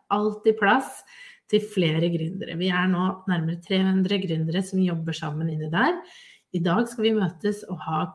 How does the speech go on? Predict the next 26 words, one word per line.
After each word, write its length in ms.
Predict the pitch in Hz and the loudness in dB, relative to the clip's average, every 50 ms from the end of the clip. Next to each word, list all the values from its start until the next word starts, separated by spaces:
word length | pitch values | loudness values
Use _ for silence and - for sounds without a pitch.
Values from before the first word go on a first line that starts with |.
| - | -10
klubbmøte. 880 | - - 175 165 160 160 156 160 156 160 165 165 - - 233 269 339 311 | -6 -4 -2 -2 -2 -4 -4 -4 -2 -2 -4 -4 -6 -4 -4 -2 -2 0
Det 80 | 233 185 | 0 0
gjør 220 | 165 156 151 151 | 0 0 -2 -2
vi 140 | 170 - - | -4 -4 -4
annenhver 580 | - 175 160 160 160 156 151 160 165 170 175 190 | -2 -2 -2 -2 -2 -4 -4 -2 -2 -2 0 -2
uke. 380 | 170 156 160 - - 208 269 381 370 - - - - - - - _ _ - | -2 -4 -4 -4 -2 0 0 0 -2 -6 -12 -20 -20 -20 -20 -20 _ _ -6
Da 80 | 175 | -6
sparrer 580 | - - - - - 233 214 185 165 156 151 143 | -6 -8 -8 -2 0 0 2 2 0 0 -2 0
vi 140 | 151 160 - | 0 -2 0
om 140 | 165 165 165 170 | 0 -2 -2 0
bedriften, 680 | 170 160 156 147 147 - - - - 190 233 302 - - - - - _ _ _ | -2 -2 -2 -4 -4 -6 -10 -6 -2 0 0 0 -2 -6 -14 -20 -20 _ _ _
prater 400 | - 254 226 185 - - - 175 | 0 2 2 2 0 -2 -4 -4
om 80 | 170 190 170 156 | -2 -2 -2 -4
utfordringer 640 | 151 - - - 151 147 151 165 151 151 156 156 | -4 -6 -10 -10 -8 -8 -6 -6 -6 -6 -6 -6
vi 120 | 156 160 156 | -4 -4 -2
har, 280 | 190 208 254 320 359 359 - - - - - _ _ _ - | 0 2 2 2 0 -2 -4 -12 -18 -20 -20 _ _ _ 4
og 60 | 220 | 4
hjelper 600 | 214 185 165 151 151 147 143 147 147 - - - | 4 6 4 2 0 -2 -4 -6 -6 -10 -10 -10
hverandre. 480 | 143 156 156 160 165 165 - - 165 - - _ _ _ - - - - _ _ - | -8 -8 -8 -10 -10 -10 -10 -10 -10 -10 -10 _ _ _ -20 -20 -20 -20 _ _ -4
Så 220 | - 214 214 226 226 - - - - | 2 4 4 4 4 2 -4 -6 -2
i 220 | 214 208 220 240 240 | 0 2 2 2 2
klubben 320 | 240 220 175 180 226 302 | 2 2 4 4 2 0
så 140 | 302 - 196 | 0 -2 -6
får 180 | - - 160 160 | -6 -4 -2 -2
du 80 | 165 160 165 | -2 -4 -2
kunnskap, 560 | - 285 233 190 - - 233 247 392 392 - | 0 0 0 0 0 0 -2 0 0 -2 -4